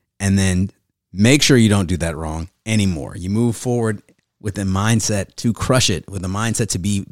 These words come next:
the best you you can be. Take those moves, make those moves. You create that inertia, you create the pattern, and then you start moving forward. I hear a lot of people talking about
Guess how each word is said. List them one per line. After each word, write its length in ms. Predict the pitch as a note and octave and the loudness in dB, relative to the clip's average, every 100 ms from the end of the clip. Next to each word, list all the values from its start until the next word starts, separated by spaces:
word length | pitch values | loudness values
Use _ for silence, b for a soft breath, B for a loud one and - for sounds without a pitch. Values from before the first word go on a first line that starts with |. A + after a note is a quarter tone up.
| - | -8
the 100 | G2 | -8
best 380 | D#2 G#2+ B2+ - | -4 -2 -2 0
you 180 | G#2 G2+ | 2 2
you 220 | E2+ F#2 | 0 -2
can 200 | F#2+ E2 | -2 -4
be. 240 | F2+ B1 - b b b b b b b _ _ _ _ _ _ _ _ | -4 -8 -14 b b b b b b b _ _ _ _ _ _ _ _
Take 200 | - B2+ | 0 2
those 180 | B2+ B2 | 6 6
moves, 500 | A#2+ B2+ C3 B2 - _ _ _ _ _ _ | 8 8 6 2 -12 _ _ _ _ _ _
make 240 | F2+ G#2+ A2 | -4 -2 4
those 200 | A#2+ A2+ | 6 8
moves. 480 | B2 B2 B2 - - _ _ _ _ _ _ _ _ | 6 6 4 -2 -18 _ _ _ _ _ _ _ _
You 100 | - | -12
create 320 | - F#2 G2 | 0 2 4
that 180 | F2+ F#2+ | 2 0
inertia, 520 | E2+ G2 A2 A#2+ A#2 A#2+ | 0 2 2 4 2 0
you 120 | - | -6
create 240 | - G2 | -2 -2
the 80 | F#2+ | 0
pattern, 420 | - G#2 G#2 G#2+ - | 0 0 2 0 0
and 160 | G#2 | 0
then 100 | F#2+ | 2
you 80 | G2 | 2
start 240 | F#2+ F2+ D#2+ | 2 0 0
moving 260 | F2 E2 | -2 -2
forward. 380 | E2 F#2 D2+ A#1+ - _ _ _ _ _ _ _ _ _ _ _ _ _ _ _ _ _ - | -2 -2 -4 -8 -16 _ _ _ _ _ _ _ _ _ _ _ _ _ _ _ _ _ -4
I 100 | - | 0
hear 200 | A#2+ G#3+ | 4 4
a 60 | |
lot 220 | C#3+ B2 A#2+ | 4 4 4
of 80 | |
people 440 | B2 G#2+ D#2+ D#2+ E2 _ _ _ _ _ _ | 4 4 2 -8 -10 _ _ _ _ _ _
talking 480 | - G#2 F#2 F#2+ F2+ | -2 0 0 0 -2
about 500 | D#2 E2+ E2 E2 | -2 -4 -4 -6